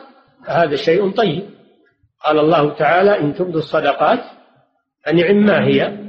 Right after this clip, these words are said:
وإن تخفوها وتؤتوها الفقراء فهو خير لكم، ويكفر عنكم من سيئاتكم، والله بما تعملون خبير".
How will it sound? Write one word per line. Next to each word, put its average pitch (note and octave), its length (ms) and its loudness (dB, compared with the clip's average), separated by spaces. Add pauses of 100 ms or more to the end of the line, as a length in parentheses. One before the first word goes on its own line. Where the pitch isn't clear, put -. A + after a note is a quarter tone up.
(120)
وإن F3+ 220 2
تخفوها D3+ 840 0 (580)
وتؤتوها E3 580 0
الفقراء D3 960 2
فهو D3 220 0
خير G3+ 340 2
لكم، B2+ 400 -4 (720)
ويكفر F3+ 580 0
عنكم F3 460 2
من F3 80 2
سيئاتكم، D#3+ 880 -2 (280)
والله E3+ 360 2
بما D3+ 240 -2
تعملون C#3 560 -2
خبير". E3+ 420 -4